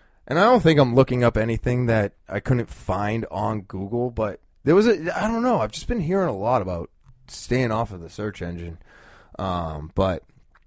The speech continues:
yeah, this has been absolutely insane,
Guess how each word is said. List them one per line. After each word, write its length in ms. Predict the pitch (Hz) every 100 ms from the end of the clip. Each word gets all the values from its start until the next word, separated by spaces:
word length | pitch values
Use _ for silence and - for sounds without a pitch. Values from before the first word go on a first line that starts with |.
| _ _ _ -
yeah, 220 | 170 123
this 220 | 127 180
has 220 | 233 185
been 480 | 127 156 127 113 101 - _ _ _ - -
absolutely 920 | 147 160 151 - 151 143 127 131 -
insane, 1080 | 110 110 92 - - - 131 147 113 85